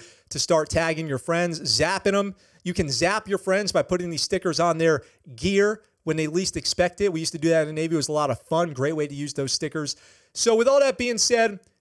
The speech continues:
thank you guys for joining me today. It's been a fun episode of The Scuttlebutt Show. I hope you enjoyed it. Consider becoming members of this channel,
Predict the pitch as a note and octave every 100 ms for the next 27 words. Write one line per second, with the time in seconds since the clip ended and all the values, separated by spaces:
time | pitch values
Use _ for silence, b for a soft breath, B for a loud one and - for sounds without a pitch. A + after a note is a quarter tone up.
0 | _ G3 A3 G#3 A3 G3+ F#3 F3+ F#3+ F#3
1 | F3+ F3+ E3+ F3 - F3+ - E3+ D#3 -
2 | E3+ D3 B2 - D#3 C#3+ D3+ - D#3 D#3+
3 | F3 E3+ C#3+ B2 D3+ D#3 - C3 F#3+ F#3+
4 | F#3 F3+ D#3+ D3+ G3 G3 F3 F#3 F3+ G3
5 | F#3+ F#3 F3+